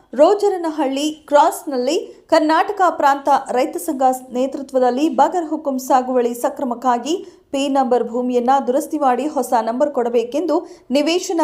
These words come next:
ರಹಿತರಿಗೆ ನಿವೇಶನ ಹಂಚಿಕೆ ಮಾಡಲು ಒತ್ತಾಯಿಸಿ ರೈತರ ಮೇಲೆ ನಿರಂತರವಾಗಿ ಅರಣ್ಯ ಇಲಾಖೆಯವರ ದೌರ್ಜನ್ಯವನ್ನ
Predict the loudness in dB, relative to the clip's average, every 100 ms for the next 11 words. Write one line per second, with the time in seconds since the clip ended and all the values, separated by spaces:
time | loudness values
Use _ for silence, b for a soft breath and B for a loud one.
0 | 2 2 -2 -4 -2 -4 -4 -4 -2 -2
1 | -2 -2 -2 -2 -4 -4 0 2 2 0
2 | -2 -4 0 0 0 0 -2 -4 -14 0
3 | 4 4 2 0 0 0 0 0 -2 -2
4 | 0 0 0 -2 0 0 0 -4 0 0
5 | 0 -6 0 2 2 2 0 -2 -2 -2
6 | 0